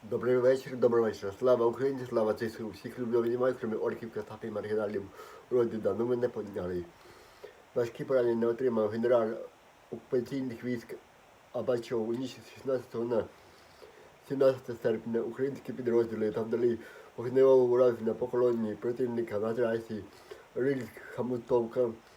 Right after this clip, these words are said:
Курської області Російської Федерації. В результаті удару серйозних поранень зазнав генерал-лейтенант Абачев, заступник командувача у-,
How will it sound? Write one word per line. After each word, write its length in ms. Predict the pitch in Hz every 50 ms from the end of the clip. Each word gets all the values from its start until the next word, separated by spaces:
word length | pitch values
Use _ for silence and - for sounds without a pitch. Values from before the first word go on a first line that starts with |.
| - -
Курської 460 | - 135 131 120 - - 131 127 127
області 640 | 123 - 127 123 113 120 120 117 117 - - 123 113 113 - - - - -
Російської 420 | 123 123 120 - 131 123 - -
Федерації. 560 | - 123 120 120 113 107 107 107 - - 117 113
В 40 |
результаті 400 | 110 104 - - 135 131 131 139
удару 460 | 127 120 117 123 123 127 135 131 - - - - - - - - - - - - - - - - - -
серйозних 420 | - 123 131 139 135 131 123 123 120
поранень 500 | - 127 123 120 117 117 117 113 113 113 - - -
зазнав 400 | 127 113 120 123 123 113 101 98
генерал-лейтенант 1300 | 104 110 120 120 123 117 107 101 95 92 - - - - - - 123 117 - 131 123 131 120 117 107 95 - 104 101 98 - 87 - - - - - - - - - -
Абачев, 640 | 120 110 127 123 117 - - 131 127 123 117 110 - - - - - - - - - - - - - - -
заступник 560 | 123 117 120 - 143 131 139 135 127 117 -
командувача 1160 | 131 120 127 123 120 117 113 110 110 104 101 - - - 127 117 117 113 113 - 117 110 104 107 107 -
у-, 140 | 123 131